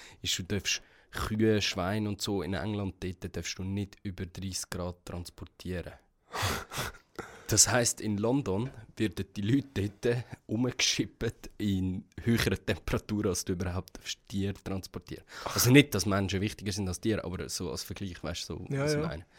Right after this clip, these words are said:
Speaker 2: Ja, ja.
Speaker 1: Alter, und ich, <laughs> als ich das gelesen habe,
Speaker 2: Alter.
Speaker 1: hast du gedacht, fuck. Und jetzt müssen die, weil es so kompliziert ist und sie so nicht vorbereitet darauf sind, müssen sie jetzt irgendwie von Station zu Station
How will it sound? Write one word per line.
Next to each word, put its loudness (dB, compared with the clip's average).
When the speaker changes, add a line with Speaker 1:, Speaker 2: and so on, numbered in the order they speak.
Speaker 2:
Ja, 4
ja. 0
Speaker 1:
Alter, -2
und -2
ich, -2
<laughs> -4
als 0
ich -4
das -2
gelesen -2
habe, -2
Speaker 2:
Alter. -6
Speaker 1:
hast 0
du -8
gedacht, -10
fuck. -2
Und 4
jetzt 0
müssen 6
die, 2
weil -2
es 0
so 0
kompliziert 0
ist -2
und -6
sie -6
so 2
nicht 0
vorbereitet -4
darauf -6
sind, -4
müssen -2
sie -2
jetzt -4
irgendwie -2
von -6
Station -2
zu -10
Station -2